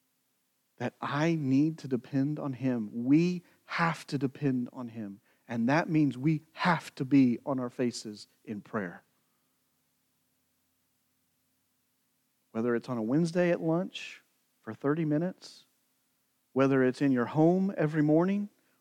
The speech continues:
with your children, whether it's with friends who describe something impossible, a Jericho in their life, and you just simply say,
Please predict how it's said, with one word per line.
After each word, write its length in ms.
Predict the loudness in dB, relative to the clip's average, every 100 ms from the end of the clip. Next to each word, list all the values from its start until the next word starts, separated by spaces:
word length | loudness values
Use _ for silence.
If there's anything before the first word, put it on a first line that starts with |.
| -20
with 100 | -12
your 120 | -10
children, 520 | 0 2 2 0 -4 -8 _ _ _ _ _ _ _ _ _ _ 2
whether 440 | 4 6 6 6
it's 380 | 4 2 -2 -10 _ _
with 180 | 4 4
friends 640 | 4 2 6 6 4 2 6
who 300 | 8 6 4 _
describe 680 | 2 2 4 6 8 8 4
something 400 | 4 2 4 4
impossible, 680 | 4 4 6 6 6 4 6
a 80 | 4
Jericho 600 | 4 6 6 6 4 4
in 80 | 6
their 120 | 6
life, 320 | 8 8 4
and 140 | 2 4
you 100 | 4
just 220 | 2 2
simply 300 | 0 2 2
say, 260 | 6 6